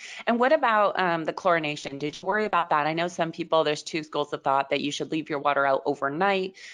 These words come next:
or if you just, you know, put it in the tap, there could be chlorine in it, but I've heard that, um, that doesn't affect anything. In my experience, I don't worry about the chlorination.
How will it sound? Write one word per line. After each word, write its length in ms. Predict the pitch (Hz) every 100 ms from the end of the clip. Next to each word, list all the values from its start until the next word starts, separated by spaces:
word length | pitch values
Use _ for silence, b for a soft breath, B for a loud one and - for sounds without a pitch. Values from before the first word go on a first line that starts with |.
| B
or 420 | - 165 160 156 -
if 160 | 151
you 60 | 151
just, 340 | 147 143 -
you 80 | 151
know, 100 | 143
put 180 | - 202
it 40 |
in 80 | 202
the 80 | 175
tap, 240 | - 156 -
there 100 | 143
could 160 | 170
be 100 | 165
chlorine 420 | - 147 143 147
in 100 | 147 143
it, 120 | 143
but 100 | 147
I've 280 | 143 135 -
heard 360 | - 151 143 143
that, 260 | 139 131 -
um, 260 | 143 131 143
that 240 | 135 139
doesn't 420 | 135 135 139 135 -
affect 360 | - 196 -
anything. 480 | 185 175 175 165 156
In 220 | 147 135 135
my 100 | 147
experience, 420 | - 143 139 135
I 140 | -
don't 200 | 165 190
worry 200 | 190 196 208
about 180 | 196
the 60 | -
chlorination. 640 | - 196 185 185 196 208